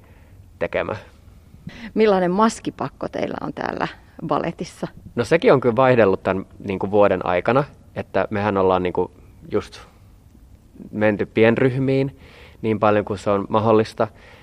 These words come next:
Speaker 1: ja tota, pidetty välimatkaa niin paljon kuin se on mahdollista. Ja sitten tietenkin niin kuin tän koronan myötä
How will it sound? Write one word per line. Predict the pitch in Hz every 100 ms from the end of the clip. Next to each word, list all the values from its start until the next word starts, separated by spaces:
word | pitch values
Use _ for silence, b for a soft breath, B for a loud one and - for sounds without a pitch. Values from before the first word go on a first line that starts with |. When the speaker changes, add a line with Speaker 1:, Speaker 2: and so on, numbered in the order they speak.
| B -
Speaker 1:
ja | 101
tota, | 101 95 95 92 -
pidetty | 104 104 - 98
välimatkaa | 101 101 98 101 - 101 95
niin | 95 92
paljon | 90 95 95
kuin | 90
se | 87
on | 95
mahdollista. | 98 113 123 117 - 120 - B B
Ja | 107
sitten | 110 - 104
tietenkin | 110 104 101 95
niin | 95 90
kuin | 95
tän | 98 95
koronan | 101 98 98 92 92 - - B B B
myötä | 107 113 104 101 101